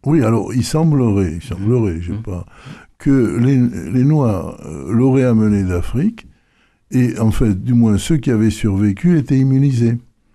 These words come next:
Speaker 1: Parce qu'en fait, il y a une immunisation qui se fait naturellement. Et donc, beaucoup de Noirs l'avaient amenée, puisqu'il n'existait pas cette maladie, euh, du temps des Caraïbes.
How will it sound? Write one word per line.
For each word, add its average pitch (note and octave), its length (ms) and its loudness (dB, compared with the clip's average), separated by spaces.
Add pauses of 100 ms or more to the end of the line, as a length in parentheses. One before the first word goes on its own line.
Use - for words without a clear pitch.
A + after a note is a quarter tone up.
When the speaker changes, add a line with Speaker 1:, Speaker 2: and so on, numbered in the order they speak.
(220)
Speaker 1:
Parce F#2+ 180 -8
qu'en G2+ 160 -2
fait, E3+ 280 0
il C3 40 0
y B2 60 2
a - 20 4
une A2 120 4
immunisation A2 720 2
qui G2+ 160 -4
se - 100 -12
fait G2+ 220 -8 (280)
naturellement. B2 760 -2 (800)
Et A#2+ 120 0
donc, G#2+ 360 0
beaucoup C3 360 0
de A#2+ 120 0
Noirs G#2+ 280 2
l'avaient G2 240 -2
amenée, F#2+ 480 -4
puisqu'il F#2 320 -8
n'existait A#2+ 480 -2
pas D#3 200 -2
cette - 220 -8
maladie, G2+ 440 -4
euh, F#2 180 -6 (160)
du F#2 180 -6
temps G#2 140 -4
des F#2+ 160 -4
Caraïbes. F#2+ 460 -6